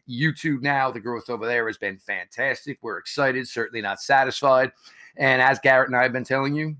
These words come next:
this is gonna be the time to shine. We are actually gonna start to have football to talk about here on Locked On Browns. We said, football-wise, July fourth basically ends the summer. If you were in the football content business,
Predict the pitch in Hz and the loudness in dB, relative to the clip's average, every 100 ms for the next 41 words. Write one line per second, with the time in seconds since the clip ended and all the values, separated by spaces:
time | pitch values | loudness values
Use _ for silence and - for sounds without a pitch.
0 | _ 143 143 160 175 185 180 180 170 185 | _ -2 -2 -2 -2 -2 -4 -4 -2 0
1 | 156 160 - - 113 180 170 127 117 135 | 0 -2 -4 -6 -4 0 2 2 4 4
2 | - 123 123 123 - 131 117 110 117 120 | 4 0 -2 -4 -2 -4 0 0 0 -2
3 | 104 104 104 107 101 101 104 107 107 104 | -4 -6 -4 -2 -2 0 -2 0 0 0
4 | 101 104 - 98 98 110 107 107 - - | 0 0 0 0 2 2 2 -2 -14 -20
5 | - - 139 131 156 143 123 - - 139 | -20 -4 -2 2 2 2 0 -8 -2 0
6 | 123 123 123 120 - 110 120 120 147 139 | 2 2 4 2 0 0 2 2 2 2
7 | - - _ _ - 123 - 123 - 131 | 0 -8 _ _ -6 -6 -4 -8 -2 -2
8 | 131 143 117 - 113 - 135 139 135 113 | 0 -2 -6 -8 -10 0 0 2 -2 -4
9 | - 135 135 123 107 147 139 123 - 131 | -2 0 0 -2 -4 -4 -2 -4 -2 -4
10 | 123 135 110 143 123 139 - | -2 -4 -2 -2 0 -2 -2